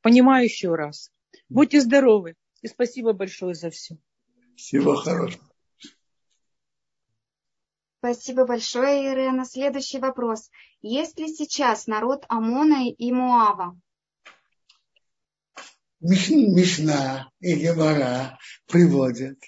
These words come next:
Speaker 2: что в наше время они перемешали, не в наше время, Санхерив переселял народы, и они растворялись среди другими,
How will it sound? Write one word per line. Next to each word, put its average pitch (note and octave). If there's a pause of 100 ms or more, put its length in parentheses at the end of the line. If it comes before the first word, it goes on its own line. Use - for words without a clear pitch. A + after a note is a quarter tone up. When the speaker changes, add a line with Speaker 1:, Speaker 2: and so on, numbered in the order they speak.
(460)
Speaker 2:
что -
в C#3+
наше F#3
время D#3+ (600)
они F3
перемешали, F3
не E3+
в E3+
наше G#3+
время, B2 (1120)
Санхерив D#3+ (160)
переселял E3
народы, B2 (1080)
и F3
они G#3+
растворялись G3
среди E3
другими, C#3+